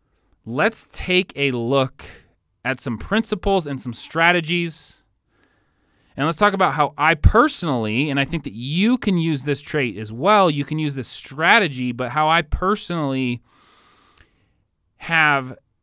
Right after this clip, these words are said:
taken this concept and, and tried to embody it in our business, and how I,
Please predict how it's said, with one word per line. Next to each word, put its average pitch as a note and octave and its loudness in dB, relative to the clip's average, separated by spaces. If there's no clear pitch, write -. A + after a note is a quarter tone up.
taken G#3 0
this E3 -4
concept F3 -2
and, C#3 -2
and C3+ -2
tried F3+ 0
to G3 -2
embody C3+ 0
it F#2+ -6
in C#3 0
our C3 2
business, A#2+ -6
and A#2+ -6
how C3+ 0
I, C3+ 2